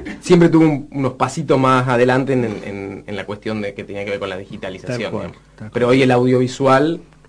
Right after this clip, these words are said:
Speaker 2: También
Speaker 1: eh,
Speaker 2: está en esa, en esa línea, digamos, ¿no? Con,
Speaker 1: Exactamente.
Speaker 2: con una dificultad tecnológica que es almacenar horas de de video implica una inversión gigantesca comparado con lo que es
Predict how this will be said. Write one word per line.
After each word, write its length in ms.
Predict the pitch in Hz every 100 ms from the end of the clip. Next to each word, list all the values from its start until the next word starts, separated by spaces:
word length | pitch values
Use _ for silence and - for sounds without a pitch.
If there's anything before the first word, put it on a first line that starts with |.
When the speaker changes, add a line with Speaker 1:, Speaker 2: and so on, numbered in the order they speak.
| _
Speaker 2:
También 400 | - 117 117 131
Speaker 1:
eh, 40 | 123
Speaker 2:
está 140 | 117
en 60 | 113
esa, 360 | 113 110 92
en 120 | 101
esa 220 | 113 113 110
línea, 360 | 110 104 95
digamos, 460 | 95 92 90 87 92
¿no? 80 | 113
Con, 60 |
Speaker 1:
Exactamente. 380 | 117 123 117 120
Speaker 2:
con 80 | 131
una 100 | 156
dificultad 720 | 170 170 151 131 117 135 131
tecnológica 600 | 123 123 131 120 135 123
que 120 | 113
es 120 | 110
almacenar 760 | 110 101 104 - 98 104 107 95 _ _ - - _ _ _
horas 420 | 117 117 113 101
de 800 | 101 98 95 92 90 87 85 82 _ _ _
de 180 | 101 104
video 680 | 101 104 113 120 123 147 107 -
implica 720 | 110 - 107 110 113 123 113
una 140 | 104
inversión 720 | 104 101 90 104 104 98 95 - _ -
gigantesca 600 | 107 107 110 110 107 113
comparado 400 | 101 95 98 104
con 120 | 98
lo 100 | 95
que 120 | 95
es 220 | 90 -